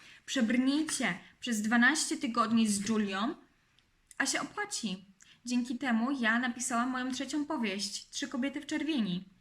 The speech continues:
ale jeszcze muszę dopracować. No. I jeżeli słyszeliście kiedykolwiek o porannych stronach albo artystycznych randkach, to wzięło się to właśnie stąd.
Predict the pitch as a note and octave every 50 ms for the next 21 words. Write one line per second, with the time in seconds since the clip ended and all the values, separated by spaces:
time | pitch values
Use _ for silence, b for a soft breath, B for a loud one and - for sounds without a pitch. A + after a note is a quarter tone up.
0 | _ _ _ _ _ _ - G#3 G#3 G#3+ A#3 A3+ - B3 A#3+ A#3 - G#3+ G#3 G#3
1 | - - G3+ - - D#3 E3 F3+ - - - - _ _ _ _ _ _ _ _
2 | _ _ _ _ _ _ _ _ _ _ _ _ _ _ _ _ _ _ _ -
3 | - G#3 G3 G3 G#3 G#3+ - _ _ _ _ _ _ _ _ _ _ - A#3 B3
4 | A#3 A#3+ B3 C4 B3+ A#3 C#4 D4 D4+ D#4 - D4+ D4 - D#4+ D#4 D#4 D4+ - D#4+
5 | D#4 D4+ C#4 D#4 - D#4+ D#4 C#4+ D4+ D4+ - - - - D4+ C#4+ C#4+ D4 D4+ D#4
6 | D4+ D4+ D4 - - - - - - D4 D4+ C4 A#3 G#3 F3+ D#3+ E3 - - -
7 | - A#3 A3 A3+ - - B3 B3+ - - A#3 - - C#4 - - C#4 B3+ A#3+ B3+
8 | C4+ C4 C4+ C4+ C#4 C#4+ C#4 - D#4+ D#4 D#4 - - A#3+ A#3 A#3 C4 C4 C4 C4
9 | C4 - A#3 - A#3+ A3+ A3+ B3 - - - B3+ B3 B3 - - - C4 A3 G#3
10 | F3+ F3+